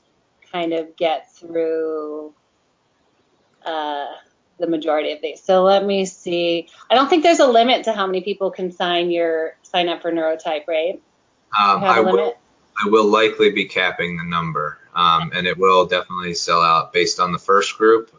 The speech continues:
Speaker 2: Um, so, yeah, when it opens up, everyone who's on the email list, that's why we're doing the opt-in now, 'cause a lot of people from the last group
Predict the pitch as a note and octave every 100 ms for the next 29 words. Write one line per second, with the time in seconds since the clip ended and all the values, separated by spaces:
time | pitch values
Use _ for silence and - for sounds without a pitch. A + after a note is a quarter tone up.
0 | E2+ F2+ E2 D#2+ D#2 D#2+ - - F2 E2
1 | D#2 - - - _ _ _ _ _ _
2 | _ G2 F#2 F#2 G2 G2+ G#2+ G#2+ G#2+ G2+
3 | G2 F#2+ - - G2+ G2 G2 F#2+ G2 F#2+
4 | F#2+ F#2 F#2+ G2 G2 G2 G2 - F#2 -
5 | F2+ F2+ E2+ F2+ F2 E2+ E2 E2 - E2
6 | E2 D#2+ E2 E2 E2+ E2+ - F2 - E2
7 | D#2+ _ _ _ - F2 F2 F2+ F2+ -
8 | F#2+ F#2